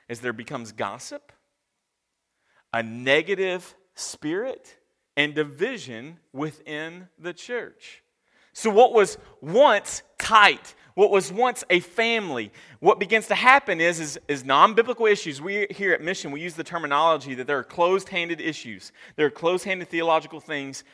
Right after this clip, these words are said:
that we will beat you to death with these things. All right?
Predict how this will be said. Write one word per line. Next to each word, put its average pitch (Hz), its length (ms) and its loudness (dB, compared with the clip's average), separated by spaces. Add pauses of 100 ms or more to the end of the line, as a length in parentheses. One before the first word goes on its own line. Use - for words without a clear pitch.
(120)
that 135 160 2
we 160 140 -2
will 147 120 0
beat 165 420 -8
you 190 100 -10
to 151 120 0
death 131 560 2 (140)
with 117 180 -8
these 120 240 -6
things. 87 520 -16 (680)
All 107 80 -2
right? 143 180 -2